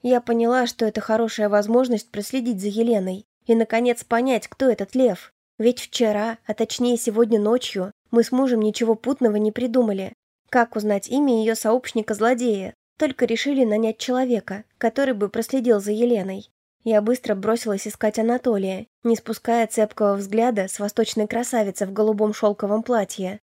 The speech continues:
Она уже танцевала с каким-то военным в мундире австрийского офицера,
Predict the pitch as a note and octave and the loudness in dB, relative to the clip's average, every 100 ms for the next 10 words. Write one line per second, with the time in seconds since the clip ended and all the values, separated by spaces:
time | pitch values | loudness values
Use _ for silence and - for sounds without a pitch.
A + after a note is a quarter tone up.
0 | _ - B3+ C#4+ G#3+ G#3 G#3+ G#3 A3 A#3 | _ -2 2 2 2 0 -2 -2 0 0
1 | A#3 - G#3+ - A3 A3 A3 B3+ A3+ G3 | 0 -2 -4 0 0 2 2 2 2 0
2 | G3 G3+ G#3 G#3 B3+ A3 F#3+ - A3 - | -2 -2 -2 0 0 0 -2 -4 -4 -4
3 | G#3+ G#3 G#3 B3 A#3+ A3+ G3 F#3+ G#3 | -2 0 0 -2 -4 -4 -4 -4 -10